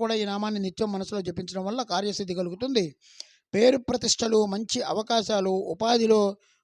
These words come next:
ఉన్నత పదవులు లభిస్తాయి. జ్ఞానవృద్ధి, జ్ఞాపక శక్తి లభిస్తుంది. సరస్వతి కటాక్షం కోసం ఈ మంత్రంతో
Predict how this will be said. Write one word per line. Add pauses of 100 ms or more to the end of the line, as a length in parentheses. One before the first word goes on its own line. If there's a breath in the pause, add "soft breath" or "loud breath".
(100)
ఉన్నత
పదవులు
లభిస్తాయి. (540 soft breath)
జ్ఞానవృద్ధి, (200)
జ్ఞాపక
శక్తి
లభిస్తుంది. (440 soft breath)
సరస్వతి (200)
కటాక్షం
కోసం (560 soft breath)
ఈ (120)
మంత్రంతో